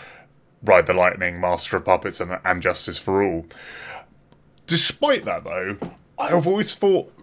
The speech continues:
Covenant has a bit of a weird sound to it. It's sort of, the drums are pumped massively up in the mix, like, the kicks and snare are so big sounding in this, but then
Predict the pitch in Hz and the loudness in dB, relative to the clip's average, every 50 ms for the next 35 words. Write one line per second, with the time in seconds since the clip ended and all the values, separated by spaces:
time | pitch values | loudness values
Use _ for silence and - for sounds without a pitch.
0 | - - - - - 175 165 180 170 165 156 160 151 160 147 131 - - - - | -12 -10 -8 -6 -4 -4 -4 -2 0 2 2 4 4 4 2 0 -4 -6 -2 0
1 | 160 160 151 139 131 143 139 127 117 110 113 131 135 127 123 120 120 117 - - | 2 2 2 0 0 0 0 -2 -2 -2 0 0 0 2 0 0 -2 -2 0 0
2 | - - 139 131 127 127 127 117 107 - - 87 80 78 87 110 107 - - - | 0 2 2 2 2 0 -2 -4 -6 -8 -10 -10 -10 -8 -8 -6 -4 -2 0 2
3 | 135 127 131 131 131 - - - - - - - 131 127 110 - - - 139 139 | 2 2 2 0 -2 -6 -16 -20 -20 -20 -8 -4 -4 -4 -4 -4 0 4 6 8
4 | 170 175 185 175 165 160 143 - - 117 - - - - - 139 127 120 - - | 8 8 6 4 0 -4 -4 -4 -6 -8 -12 -12 -10 -2 0 0 0 0 -2 -10
5 | - - 117 117 120 127 131 139 147 156 170 - - - - - 131 107 107 110 | -12 -10 -8 -4 -2 0 2 2 4 2 2 2 0 0 0 0 0 2 4 4
6 | 104 104 - 107 104 104 104 110 101 92 - - - 101 85 85 107 107 - - | 4 2 0 -2 -4 -2 0 0 0 0 -2 -4 -6 -6 -6 -6 -8 -10 -6 -4
7 | - 151 135 - - - - 107 101 95 - - - - 123 117 110 104 98 90 | -4 -4 -4 -4 -4 -4 -4 -4 -4 -4 -2 -2 -2 0 0 2 4 4 4 2
8 | - 85 92 - - - - - - - 151 135 131 120 113 110 - 120 117 110 | 2 -2 -4 -4 -4 -2 -2 -2 2 2 4 6 6 6 4 4 2 2 2 2
9 | - - - - 104 92 87 82 85 82 87 85 87 87 85 85 82 - - - | 0 -2 -4 -4 -4 -4 -6 -8 -10 -12 -12 -12 -10 -8 -8 -8 -8 -8 -10 -12
10 | - - - - - - - _ _ - 123 - 120 123 123 123 123 123 123 120 | -12 -14 -20 -20 -20 -20 -20 _ _ 2 2 6 8 10 10 10 10 8 2 -6
11 | - | -8